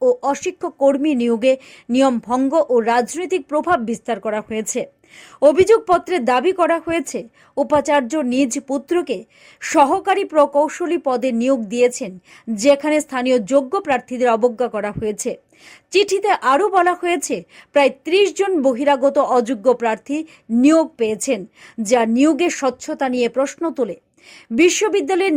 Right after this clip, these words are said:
নিয়ম অনুসারে উপাচার্যের কার্যকাল শেষের পথে, ফলে তার নিয়োগ ক্ষমতা প্রত্যাহার হওয়ার কথা। তবু তিনি আট নয় জুন আইন, সমাজতত্ত্ব ও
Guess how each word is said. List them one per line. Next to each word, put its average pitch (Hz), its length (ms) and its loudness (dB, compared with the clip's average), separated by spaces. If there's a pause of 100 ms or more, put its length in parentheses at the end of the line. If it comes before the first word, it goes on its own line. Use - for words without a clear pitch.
নিয়ম 320 240 4 (120)
অনুসারে 277 480 -2 (340)
উপাচার্যের 311 720 2
কার্যকাল 269 480 0 (120)
শেষের 233 300 -10
পথে, 214 340 -4 (360)
ফলে 226 200 0 (160)
তার 233 200 -2 (120)
নিয়োগ 285 220 0 (100)
ক্ষমতা 233 400 -4 (320)
প্রত্যাহার 339 540 -4
হওয়ার 208 320 -6
কথা। 202 260 -6 (580)
তবু 320 280 6
তিনি 427 260 0 (260)
আট 359 120 2 (140)
নয় 302 180 4 (120)
জুন 262 200 2 (260)
আইন, 294 140 2 (140)
সমাজতত্ত্ব 240 640 -4 (160)
ও 254 60 -2